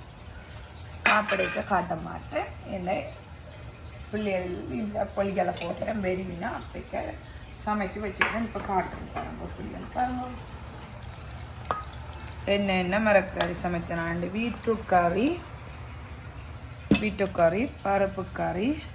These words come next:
உங்களுக்கு சேர்த்தியை காட்டி நான் உண்டுண்டா. இப்போ உருளைக்கிழங்கு, பிரட்டை குழம்பு, அப்புறம் வரை, அப்புறம் இது தக்காளி பழச்சாம்பல், தக்காளி, வெங்காயம் எல்லாம் போட்டு, மிளகாய் எல்லாம் போட்டு,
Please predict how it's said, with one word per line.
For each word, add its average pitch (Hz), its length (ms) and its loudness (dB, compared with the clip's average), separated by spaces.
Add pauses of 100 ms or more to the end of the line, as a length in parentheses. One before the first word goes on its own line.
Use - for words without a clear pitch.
(440)
உங்களுக்கு 185 320 0
சேர்த்தியை 226 320 4 (100)
காட்டி 262 320 6
நான் 175 180 6
உண்டுண்டா. 180 400 2 (640)
இப்போ - 180 -6 (260)
உருளைக்கிழங்கு, 180 920 2 (140)
பிரட்டை 180 400 -2 (120)
குழம்பு, 175 440 0 (1300)
அப்புறம் 185 380 0
வரை, 175 400 4 (1600)
அப்புறம் 180 380 0
இது 202 160 4 (400)
தக்காளி 190 480 4 (200)
பழச்சாம்பல், 180 960 0 (460)
தக்காளி, 185 520 8 (140)
வெங்காயம் 185 480 -2
எல்லாம் 175 220 -4
போட்டு, 175 360 -4
மிளகாய் 175 300 0
எல்லாம் 156 200 -4
போட்டு, 240 380 0